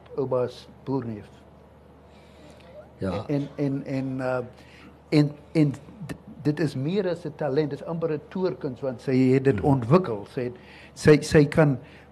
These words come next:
Speaker 1: mense genees met haar kuns, net soos, ehm, daar is mense wat musiekterapie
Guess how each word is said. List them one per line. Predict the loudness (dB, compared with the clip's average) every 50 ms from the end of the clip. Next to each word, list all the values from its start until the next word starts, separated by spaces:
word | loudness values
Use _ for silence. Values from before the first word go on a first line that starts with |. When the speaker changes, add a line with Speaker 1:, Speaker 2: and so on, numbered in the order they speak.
| -20 -14 -4
Speaker 1:
mense | 2 6 8 8 8 8 6 6 6
genees | 6 6 6 6 8 10 10 10 8 8
met | 4 2 4 4
haar | 4 4 2 2
kuns, | 0 0 0 0 -2 -2 0
net | 2 4 4 2 2
soos, | 2 2 2 2 0 -4 -16 -20 -20 -20 -20 -12 -6
ehm, | -4 -2 -2 -2 -2 -4 -4 -6 -8 -12 -18 -20 -20 -16 -16 -16 -8 0
daar | 2 4 4 4
is | 4 2 2
mense | 4 2 2 4 2 4
wat | 4 4 4 4 0 -6
musiekterapie | -2 0 0 0 2 2 2 2 2 4 6 6 8 8 6 4 4 2 2 2 -4 -8